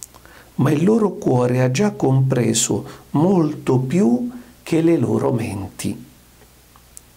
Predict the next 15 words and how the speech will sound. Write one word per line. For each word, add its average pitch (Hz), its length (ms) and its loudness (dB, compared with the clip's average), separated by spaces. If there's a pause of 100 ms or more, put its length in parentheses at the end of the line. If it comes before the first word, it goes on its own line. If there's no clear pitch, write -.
(340)
Solo 151 480 2
molti 131 480 0
secoli 127 500 2
dopo 185 300 2
Pascal 151 760 -2 (380)
parlerà 135 760 0 (460)
di 135 260 2
quelle 135 520 2
ragioni 131 520 2
del 117 280 0
cuore 107 680 0 (580)
che 143 160 0
la 139 120 2
mente 180 480 2
fatica 170 840 0